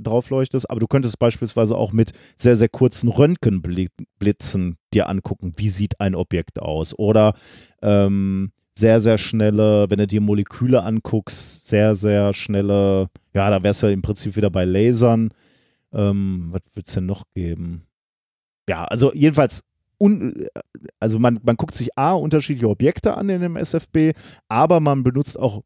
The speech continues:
unterschiedliche, ähm, Wellenlängen, sag ich jetzt mal, für die Abfrage beziehungsweise die Anregung. Und deswegen lernt man eben etwas, äh, über diese ganz, ganz schnellen Vorgänge in der Welt, in der Natur.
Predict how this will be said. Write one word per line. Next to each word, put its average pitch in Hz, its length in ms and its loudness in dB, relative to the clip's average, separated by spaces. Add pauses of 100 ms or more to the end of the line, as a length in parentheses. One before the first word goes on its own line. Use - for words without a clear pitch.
(120)
unterschiedliche, 127 960 2 (600)
ähm, 110 800 -2 (920)
Wellenlängen, 113 960 2
sag 107 200 -2
ich 110 100 -2
jetzt - 220 -2
mal, 107 160 2
für 120 200 0
die 110 200 -2
Abfrage 110 520 0
beziehungsweise 101 680 -2
die 98 160 -6
Anregung. 85 580 -2
Und 80 120 -6
deswegen 117 400 0 (280)
lernt 117 340 2
man 131 220 0
eben 127 460 0
etwas, 117 540 -2 (360)
äh, 107 460 2 (320)
über 117 200 2
diese 107 240 0
ganz, 127 320 0
ganz 139 200 0
schnellen 123 360 0
Vorgänge 113 920 0
in 110 300 -2
der 101 180 0
Welt, 95 300 -4
in 107 100 -10
der 101 120 -2
Natur. 90 480 -6